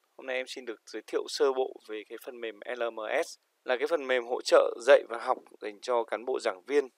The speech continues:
và sinh viên của trường Đại học Giao thông Vận tải. Để truy cập hệ thống L M S, các thầy cô nhập địa chỉ trang web L M S chấm U T C chấm E D U chấm V N. Tại đây thì các thầy cô sẽ cần đăng nhập để,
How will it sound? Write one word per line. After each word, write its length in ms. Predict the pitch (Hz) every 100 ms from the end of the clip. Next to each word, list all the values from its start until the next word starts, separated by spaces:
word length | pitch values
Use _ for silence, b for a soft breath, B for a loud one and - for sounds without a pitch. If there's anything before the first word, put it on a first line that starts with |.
| _
và 80 | 104
sinh 200 | 95 123
viên 180 | 120 131
của 160 | 110 104
trường 200 | - 101
Đại 100 | 98
học 140 | 95
Giao 100 | -
thông 140 | 113 113
Vận 100 | -
tải. 200 | 113 101 _ -
Để 80 | 123
truy 160 | - 170
cập 140 | 147 123
hệ 100 | 131
thống 260 | - 120
L 80 | 143 135
M 60 | 120 135
S, 80 | 165 -
các 140 | - 156
thầy 120 | 127
cô 180 | 131 127
nhập 160 | 123 -
địa 120 | - -
chỉ 140 | -
trang 160 | 107 113
web 140 | 135 151 - - 127
L 100 | 123
M 100 | 113 113 147
S 40 |
chấm 240 | - 117 120
U 180 | 143 135
T 80 |
C 240 | 139 127 - 143 -
chấm 160 | - 113
E 120 | 127 127
D 20 |
U 180 | 131 123
chấm 200 | 117 113
V 40 |
N. 140 | 135 127 117 _
Tại 100 | 127
đây 140 | 147
thì 100 | 139
các 160 | 127 156
thầy 100 | 143
cô 300 | - 131 127
sẽ 140 | -
cần 260 | 120 139 107
đăng 160 | 127 143
nhập 140 | 139 - _ _ _ _ _ _ -
để, 240 | 107 95